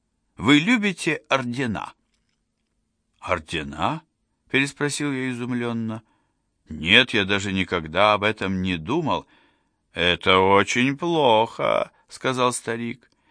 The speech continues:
«Я часто замечал, что человек должен любить ордена. Если они для него не представляют ценности, это очень плохой признак, чрезвычайно плохой». «Вы читали Фауста?»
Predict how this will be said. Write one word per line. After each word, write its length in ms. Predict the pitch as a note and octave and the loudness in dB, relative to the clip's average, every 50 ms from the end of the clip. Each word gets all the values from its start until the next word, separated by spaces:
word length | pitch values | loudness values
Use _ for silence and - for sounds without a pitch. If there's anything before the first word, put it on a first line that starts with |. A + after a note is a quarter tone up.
| _ - - - - - | _ -20 -20 -20 -14 -4
«Я 240 | F2+ F#2+ G#2+ A2 | 2 4 4 4
часто 460 | - - C3 C3+ C#3 - - - C3 A#2+ | 4 6 4 4 4 4 0 -4 -4 -2
замечал, 560 | C3 C3+ C3 C3 C3 B2+ - D3 C#3+ C#3 B2 | 0 2 2 2 2 2 4 4 4 4 4
что 180 | - - B2 | 2 -4 -4
человек 480 | A2 - A#2+ A#2 A#2+ A#2 A#2+ C3+ C3+ B2+ | -2 0 0 2 2 2 2 2 0 -2
должен 500 | A2 G#2+ B2+ C#3+ D3 C#3+ C3 D3 C#3+ C#3 | -2 0 2 2 2 2 2 0 0 0
любить 600 | B2+ B2 C#3 C#3 B2 A2+ A#2+ D3+ E3 D#3 - - | 0 2 2 0 0 0 -2 -2 -4 -2 -4 -4
ордена. 680 | D3+ D3+ D3 C#3 C#3 D3+ D3+ D3 C#3+ - D#2 D#2 - _ _ _ _ _ _ - - - | -4 -4 -6 -6 -8 -8 -6 -4 -4 -4 -6 -6 -12 _ _ _ _ _ _ -20 -20 -6
Если 280 | - F#2+ F#2+ - - G2+ | 0 0 0 0 2 4
они 240 | G2+ G#2+ A2 A2+ G#2+ | 4 4 6 4 2
для 180 | G2+ G#2 G#2 | 2 0 0
него 320 | G#2 G#2 G2+ G2+ G#2 G#2+ G2 | 2 2 0 2 2 2 2
не 140 | F#2 F#2+ F#2 | 2 -2 -2
представляют 800 | - G2 F2+ - - - F#2+ F#2 G2 G2 G2 F#2 F2 D#2+ - | -2 -6 -8 -8 -2 -2 -2 0 0 0 0 0 0 -2 -6
ценности, 800 | - - B2 D3 D3+ C#3+ C#3+ C3+ B2+ - - - G#3 G3 - _ _ _ _ _ _ _ _ _ - | -6 -4 -2 -2 -2 -2 -2 -2 -4 -4 -4 0 0 0 0 _ _ _ _ _ _ _ _ _ -8
это 380 | D#2+ D#2 D2+ - - F#2 F#2+ | -6 -6 -4 -2 2 4 4
очень 500 | G2 G2+ G#2 G2+ F2+ - - F#2+ F2+ F2 | 6 6 6 4 2 -2 -4 -4 -4 -4
плохой 440 | - F#2 F2+ E2+ - - F2+ E2+ D#2+ | -2 -2 -2 -2 -2 -2 -4 -4 -4
признак, 580 | - - F2+ F2 E2 D#2+ F2 E2+ E2 - _ - | -6 -8 -8 -6 -6 -6 -6 -8 -8 -8 _ -2
чрезвычайно 1080 | - - A#2+ A#2 A2+ G#2+ G#2+ A2 A#2 G#2+ F2 - - F#2+ G2 A2+ B2+ C#3 D3 D2 C#2+ - | 0 4 6 6 4 4 2 0 0 0 0 -2 0 2 4 4 2 2 -2 -4 -4 -6
плохой». 640 | - A#1 G#1 G1+ - - - - B1+ B1+ - _ _ _ _ _ _ _ _ _ _ _ - - - - | -6 -4 -4 -4 -4 -6 -12 -14 -14 -14 -16 _ _ _ _ _ _ _ _ _ _ _ -20 -20 -20 -12
«Вы 220 | - B2 D3 D3 C#3 | -2 2 2 2 4
читали 540 | C#3 - E3+ D#3 D#3+ - A3 A3 G3 D#3 C3 | 2 2 0 0 0 2 2 2 2 2 -2
Фауста?» 680 | - - - E2 B1+ A#1+ C#2+ - - - - - - | -2 -2 -2 -2 -2 -2 -6 -14 -18 -18 -18 -18 -20